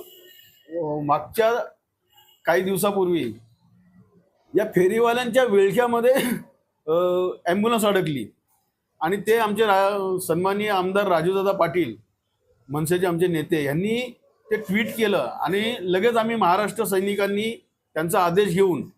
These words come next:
एसीपी साहेबांना पत्र दिलं, अ, चौदा दहा दोन हजार पंचवीसला, की कमीत कमी सर्वोच्च न्यायालयाने जो आदेश दिलेला आहे की प्रार्थनास्थळं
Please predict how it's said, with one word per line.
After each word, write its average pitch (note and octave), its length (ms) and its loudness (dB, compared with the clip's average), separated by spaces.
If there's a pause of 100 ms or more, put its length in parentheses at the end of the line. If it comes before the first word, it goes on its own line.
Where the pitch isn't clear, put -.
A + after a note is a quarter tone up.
(800)
एसीपी G#3+ 340 0
साहेबांना A3 300 2
पत्र G3+ 360 -2
दिलं, F3 380 0 (760)
अ, C#3+ 100 0 (1500)
चौदा F#3 320 2
दहा G3 140 2
दोन G3 280 0
हजार F#3+ 180 0
पंचवीसला, E3+ 640 -2 (600)
की A#3 360 -4 (800)
कमीत A3+ 200 0 (120)
कमी C4 340 -2 (1000)
सर्वोच्च A#3 540 0
न्यायालयाने A3+ 600 2
जो A3 120 2
आदेश F#3+ 300 2
दिलेला G3 380 0
आहे F3 80 2
की E3+ 140 -2
प्रार्थनास्थळं F#3 1120 0